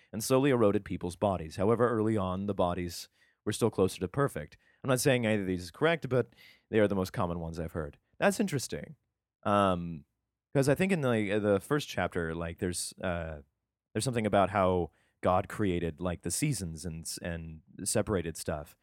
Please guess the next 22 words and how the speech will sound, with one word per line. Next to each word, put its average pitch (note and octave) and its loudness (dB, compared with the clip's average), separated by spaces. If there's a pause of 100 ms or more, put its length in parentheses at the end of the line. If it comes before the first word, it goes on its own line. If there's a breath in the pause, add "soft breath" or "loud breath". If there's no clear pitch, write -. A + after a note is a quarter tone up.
(580)
So C3+ 2
there D3 6
is F3 0
at - -2
least C3 -6
a, G2 0 (640)
a G#2+ 2
basic A2 0
year F#2 -2 (300)
that F2+ 0
gets F#2+ -4
created. E2 -6 (520)
Um, D#2 -6 (260)
I A2 2
mean, A#2+ -2 (100)
even, A2+ -4 (1800)
even F3+ 0
with A2+ 2
that, G2+ 2
you G#2 -2
go, G2+ 4
like, F2+ -2